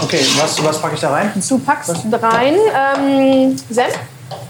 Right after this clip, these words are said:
Speaker 1: Aha.
Speaker 2: Den habe ich dir schon davor auf die Mittel
Speaker 1: Ah.
Speaker 2: gestellt.
Speaker 1: Okay.
Speaker 2: Senf, Ahornsirup. Wen wundert's?
Speaker 1: Natürlich.
Speaker 2: Zitronensaft. <laughs>
Speaker 1: Ahornsirup und Zitronensaft. Irre.
Speaker 2: Du kannst dann, ähm, die Zitronen, die du da gerade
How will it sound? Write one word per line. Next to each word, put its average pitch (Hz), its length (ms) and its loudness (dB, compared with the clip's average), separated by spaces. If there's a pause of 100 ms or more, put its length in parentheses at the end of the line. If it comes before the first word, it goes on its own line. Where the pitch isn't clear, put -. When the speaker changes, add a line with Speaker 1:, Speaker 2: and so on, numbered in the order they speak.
(340)
Speaker 1:
Aha. 240 100 0 (140)
Speaker 2:
Den 254 80 -2
habe 254 120 -2
ich 262 40 -8
dir 262 100 0
schon 262 120 2
davor 254 380 2 (520)
auf 240 120 -2
die 247 220 4
Mittel 285 420 2 (480)
Speaker 1:
Ah. 180 100 0 (100)
Speaker 2:
gestellt. - 380 -6 (540)
Speaker 1:
Okay. 135 320 0 (720)
Speaker 2:
Senf, 226 340 -2 (260)
Ahornsirup. 311 920 2 (180)
Wen 262 220 4
wundert's? 381 480 2
Speaker 1:
Natürlich. - 220 0
Speaker 2:
Zitronensaft. 277 480 2 (260)
<laughs> 320 220 0
Speaker 1:
Ahornsirup 208 420 0
und 196 140 -2
Zitronensaft. 170 760 -2
Irre. 202 260 2 (640)
Speaker 2:
Du 247 60 2
kannst 294 340 0
dann, 269 280 2
ähm, 247 320 2
die 254 260 4 (120)
Zitronen, 285 440 2
die 285 100 4
du 254 60 6
da 240 160 6
gerade 233 460 2